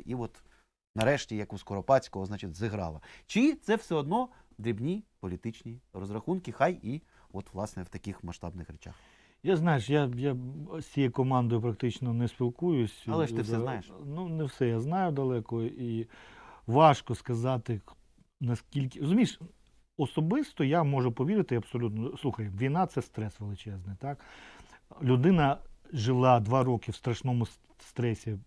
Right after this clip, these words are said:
Speaker 2: президентства. Це стрес для такої людини, як Зеленський, який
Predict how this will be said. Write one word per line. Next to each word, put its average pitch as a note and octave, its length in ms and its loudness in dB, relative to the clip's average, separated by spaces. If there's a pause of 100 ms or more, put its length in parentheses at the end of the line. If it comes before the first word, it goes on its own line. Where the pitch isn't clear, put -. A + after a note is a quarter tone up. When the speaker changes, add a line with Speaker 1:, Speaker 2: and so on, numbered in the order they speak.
(160)
Speaker 2:
президентства. A#2 760 0 (400)
Це B2+ 100 0
стрес B2 400 0
для A2+ 160 -4
такої B2 420 2
людини, A#2 300 2
як A2 200 -2
Зеленський, C#3+ 460 -4
який A#2+ 280 -6